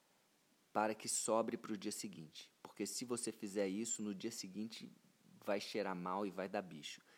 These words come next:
E algumas pessoas, cabeça dura, faziam e,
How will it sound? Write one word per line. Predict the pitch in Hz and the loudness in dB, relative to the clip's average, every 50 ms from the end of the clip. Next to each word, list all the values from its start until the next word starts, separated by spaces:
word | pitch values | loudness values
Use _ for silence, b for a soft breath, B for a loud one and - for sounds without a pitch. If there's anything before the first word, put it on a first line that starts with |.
| B B - | B B 2
E | - | 2
algumas | 95 95 92 104 104 107 107 - | 2 4 4 2 2 2 0 -2
pessoas, | - 110 - - - 95 95 95 95 101 117 127 - - - b b b b b b b b b b _ _ _ | -4 -4 -4 -2 -2 -2 0 0 0 0 -2 -4 -10 -12 -14 b b b b b b b b b b _ _ _
cabeça | - 87 85 87 87 - 110 | -6 -4 -2 -2 0 0 0
dura, | 107 107 101 101 107 113 120 127 135 - _ _ _ _ - - | 2 2 2 4 4 4 2 2 -2 -8 _ _ _ _ -20 -20
faziam | - - - 104 104 98 90 90 95 92 95 104 117 131 139 - - | -18 -2 2 2 2 2 0 -4 -4 -2 0 2 0 0 -2 -6 -10
e, | - - 110 110 107 | -8 -4 -4 -4 -4